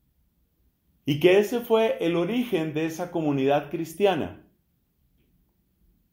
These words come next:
Personalmente, por la gran admiración que le tengo a San Pablo, siento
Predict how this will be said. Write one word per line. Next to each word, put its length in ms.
Personalmente, 1200
por 200
la 240
gran 280
admiración 800
que 120
le 120
tengo 360
a 40
San 240
Pablo, 640
siento 920